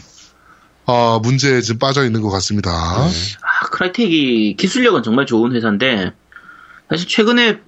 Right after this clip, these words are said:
Speaker 3: 그렇게 뭐 히트작을 낸 게 별로 없다 보니까
Speaker 1: 그쵸.
Speaker 3: 네, 아무래도 좀
Speaker 1: 사실
Speaker 3: 그렇지 않나
Speaker 1: 원래
Speaker 3: 싶네요.
Speaker 1: 얘네는 엔진 팔라고 만들어진 회사잖아요.
Speaker 2: 맞아요.
Speaker 3: 음,
Speaker 2: 네,
Speaker 3: 그쵸.
Speaker 2: 네.
Speaker 1: 예, 크라이 엔진 때문에
Speaker 3: 음.
Speaker 1: 만들어진 회사인데 이제 그 엔진 자체가 너무 어렵고,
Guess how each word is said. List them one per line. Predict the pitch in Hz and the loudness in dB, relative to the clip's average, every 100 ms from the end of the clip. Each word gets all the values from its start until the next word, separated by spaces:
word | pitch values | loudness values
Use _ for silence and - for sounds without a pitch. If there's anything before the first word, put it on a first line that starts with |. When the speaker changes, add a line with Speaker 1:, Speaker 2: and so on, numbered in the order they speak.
| _ | _
Speaker 3:
그렇게 | - 185 - 139 - | -2 -2 0 -6 0
뭐 | 139 123 143 | 2 4 2
히트작을 | 202 - 135 110 | 0 0 2 2
낸 | 101 | 4
게 | 117 | 4
별로 | 135 123 | 4 2
없다 | - 123 | 2 0
보니까 | 117 120 120 90 80 - | 2 0 0 0 0 -4
Speaker 1:
그쵸. | - - 101 107 - - - - - | -4 -2 -2 -2 -8 -8 -8 -8 -4
Speaker 3:
네, | 95 | -2
아무래도 | 90 101 120 | 0 -2 -2
좀 | - 98 | -2 0
Speaker 1:
사실 | - 269 285 | 2 0 2
Speaker 3:
그렇지 | 226 | 4
않나 | |
Speaker 1:
원래 | 190 214 262 | 4 4 2
Speaker 3:
싶네요. | 175 180 | 4 4
Speaker 1:
얘네는 | 247 131 | 2 0
엔진 | 151 185 294 | 0 0 0
팔라고 | 294 277 233 | 2 2 2
만들어진 | 151 139 131 127 | 2 2 2 0
회사잖아요. | 107 101 92 90 170 | -2 -2 -2 -2 0
Speaker 2:
맞아요. | 123 127 139 135 | 0 0 0 0
Speaker 3:
음, | - 104 | 0 -2
Speaker 2:
네, | 95 | -2
Speaker 3:
그쵸. | 92 95 131 | -2 -2 0
Speaker 2:
네. | |
Speaker 1:
예, | 113 98 | -2 -2
크라이 | - 254 269 | 0 0 2
엔진 | 208 147 131 104 95 90 _ _ - | 2 2 0 -2 -6 -10 _ _ 0
때문에 | 185 165 | 2 4
Speaker 3:
음. | 131 | 2
Speaker 1:
만들어진 | 110 127 131 117 | 2 2 2 2
회사인데 | 143 170 127 170 143 95 85 - _ - - - - 170 | 2 2 2 2 2 -2 -6 -16 _ -18 -10 -8 -2 0
이제 | 175 196 139 101 _ _ _ _ _ | 4 4 2 -2 _ _ _ _ _
그 | 165 | 0
엔진 | 127 139 185 302 320 | 2 2 2 0 0
자체가 | 277 - 190 190 135 | 0 0 0 0 2
너무 | 131 226 320 302 113 | 2 4 2 2 2
어렵고, | 135 185 185 - 127 | 2 2 -2 -2 -2